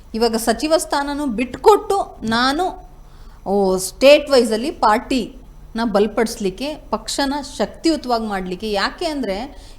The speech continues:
ಇವಾಗಿರೋ ಗೊಂದಲಗಳಿರ್ಬೋದು, ಮತ್ತೆ ಯೋಜನೆಗಳಿಂದ ಹಾಕ್ತಿರೋ ತೋ-, ಡಿಮೆರಿಟ್ಸ್ ಇರ್ಬೋದು, ಪ್ರತಿಯೊಂದನ್ನು ಅವ್ರ ಗಣನೆಗೆ ಇಟ್ಕೊಂಡು ಮುಂದಕ್ಕೆ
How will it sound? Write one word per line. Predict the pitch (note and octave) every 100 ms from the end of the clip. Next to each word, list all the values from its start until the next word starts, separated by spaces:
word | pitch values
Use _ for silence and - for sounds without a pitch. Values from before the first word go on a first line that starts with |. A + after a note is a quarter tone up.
| -
ಇವಾಗಿರೋ | A3+ A3+ A3 A#3
ಗೊಂದಲಗಳಿರ್ಬೋದು, | A#3+ G#3 G#3+ A#3 A3 G#3+ G3 F3+ F#3 F3 E3+ E3 - - - -
ಮತ್ತೆ | G3 A3+
ಯೋಜನೆಗಳಿಂದ | G#3+ A3+ A#3+ A#3+ A3 G#3+ G#3+ G#3 G#3+ G#3 - - - - - -
ಹಾಕ್ತಿರೋ | A3+ A3+ A#3 A3 G#3 G3 F#3 F3 - - - -
ತೋ-, | A3+ G#3+ G#3 G3+ G3 G3 G3 F#3+
ಡಿಮೆರಿಟ್ಸ್ | F#3 C#4 C4+ C4 B3+ A#3+
ಇರ್ಬೋದು, | F#3+ F#3 F3+ F3+
ಪ್ರತಿಯೊಂದನ್ನು | - A3+ - F4 E4+ D#4+ D#4+ E4
ಅವ್ರ | E4+ C#4
ಗಣನೆಗೆ | A#3 A#3 B3 A#3
ಇಟ್ಕೊಂಡು | G#3 - G#3+ D4+
ಮುಂದಕ್ಕೆ | C4+ C#4 D#4+ E4 - A3 -